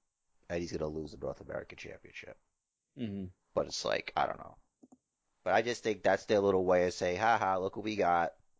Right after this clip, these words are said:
Speaker 1: We got a double champ doing his thing every week. Ha ha. Take
Speaker 2: Mm-hmm.
Speaker 1: that." And now
Speaker 2: I'm
Speaker 1: the
Speaker 2: okay with this.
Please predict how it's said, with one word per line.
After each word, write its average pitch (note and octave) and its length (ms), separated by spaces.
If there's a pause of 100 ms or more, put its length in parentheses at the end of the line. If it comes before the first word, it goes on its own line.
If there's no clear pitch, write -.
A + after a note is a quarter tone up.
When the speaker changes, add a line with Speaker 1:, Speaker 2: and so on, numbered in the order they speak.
(420)
Speaker 1:
We F#2+ 100
got G#2 200
a G#2+ 40
double A2+ 280
champ G2 300
doing G2 200
his G#2 140
thing G2 280
every F2+ 160
week. F#2 320
Ha G2 120
ha. F#2 300 (680)
Take G2 140
Speaker 2:
Mm-hmm. F2 60
Speaker 1:
that." G#2 320 (1000)
And G#2 100
now A#2 140
Speaker 2:
I'm E3 120
Speaker 1:
the G3 60
Speaker 2:
okay G#3+ 140
with F#3 100
this. B2 180